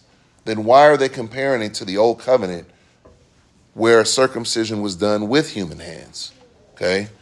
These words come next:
I don't think any of the paedobaptists I know are willing to say that God himself circumcised infants <laughs> on the eighth day.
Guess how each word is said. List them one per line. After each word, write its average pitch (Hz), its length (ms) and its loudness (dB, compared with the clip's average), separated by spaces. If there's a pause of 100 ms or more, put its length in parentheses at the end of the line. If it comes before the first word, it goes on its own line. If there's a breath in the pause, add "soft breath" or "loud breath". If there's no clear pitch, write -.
(1040 soft breath)
I 107 120 4
don't 131 180 4
think 131 180 0
any 139 260 2
of 117 360 4 (220)
the 104 80 -8
paedobaptists 120 760 4
I 135 200 6
know 92 260 0
are 90 80 -2
willing 110 320 -2
to 104 60 -8
say 110 340 0
that 98 380 0 (1300)
God 135 360 6
himself 131 520 4
circumcised 104 960 -2
infants 123 420 -8
<laughs> 101 80 -16
on 113 60 -10
the - 180 -8
eighth - 240 -10
day. 110 380 -2